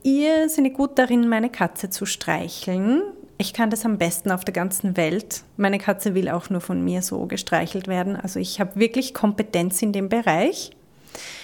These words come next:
Ich habe auch Leidenschaft, weil ich mache das irrsinnig gern. Ich könnte das stundenlang machen, meine Katze streicheln. Aber dann kommt der dritte Faktor dazu, Geld. Hm, bezahlt mich irgendjemand dafür?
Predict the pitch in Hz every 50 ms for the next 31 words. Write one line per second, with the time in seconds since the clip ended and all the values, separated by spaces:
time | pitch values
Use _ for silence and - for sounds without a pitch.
0 | - - - 220 - 320 311 339 330 - - 208 190 208 226 262 277 269 - -
1 | 185 151 160 160 - - 196 190 190 185 - 190 180 175 - - - 196 190 -
2 | - 196 190 190 - 190 180 175 - 156 - - - - - - 196 185 196 202
3 | 202 - - - - - 262 294 339 320 277 262 247 240 233 226 214 185 175 180
4 | - - 190 185 180 190 185 - 262 269 - - 220 - - - - 156 170 165
5 | - - 202 214 254 349 330 - - - - - - - - - - - - -
6 | - - _ _ _ _ - 220 220 226 254 277 - 320 285 269 247 220 214 240
7 | 294 285 - 294 - 240 214 214 - - 220 208 220 214 - - 233 196 185 -
8 | 180 165 160 156 - - - - - - - _ _ _ _ - - - - -
9 | - - - 381 320 226 160 127 - 156 - - - - - - _ _ _ -
10 | 214 - - - - - 175 160 208 277 285 - - 233 240 247 247 - - -
11 | 240 247 240 262 262 254 254 214 220 220 233 233 240 233 - 240 240 - - -
12 | 240 254 277 320 330 285